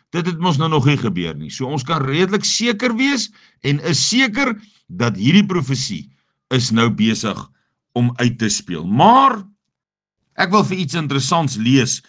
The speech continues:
en soos ek vir u sê, dit kan profesie wees vir die einde van die dag, maar dit word nie duidelik so beskryf in Jesaja ses nie. So dan sê ek eerder, dis 'n profesie wat waarskynlik gebeur het daardie tyd, maar dan sien ek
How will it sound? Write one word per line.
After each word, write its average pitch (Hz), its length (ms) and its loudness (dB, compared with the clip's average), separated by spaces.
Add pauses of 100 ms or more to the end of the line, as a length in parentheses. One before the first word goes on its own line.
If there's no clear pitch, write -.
(420)
en 139 100 2
soos 147 220 -2
ek 147 80 -8
vir 180 160 -6
u - 20 -2
sê, 170 160 2
dit 113 240 -4
kan 202 240 0
profesie 202 540 -2
wees 196 180 -2
vir 185 160 -2
die - 60 -4
einde 190 180 0
van 180 140 -4
die 170 80 -4
dag, 160 160 4
maar 147 640 2 (380)
dit 107 160 -10
word 127 240 -6
nie 170 160 -8
duidelik 123 400 0
so 127 160 0
beskryf 185 460 0 (180)
in 151 240 2
Jesaja 127 520 0
ses 127 360 -4
nie. 139 160 -4 (320)
So 165 240 0
dan 170 320 2
sê 185 300 -2 (100)
ek 160 320 -6
eerder, 151 520 0 (340)
dis 135 160 0
'n 143 100 0
profesie 135 580 -2
wat 110 200 -2
waarskynlik 190 640 0
gebeur 131 480 2
het 202 220 -2
daardie 202 460 0
tyd, 277 340 0 (460)
maar 165 600 4 (540)
dan 170 240 0
sien 208 320 2
ek 190 180 0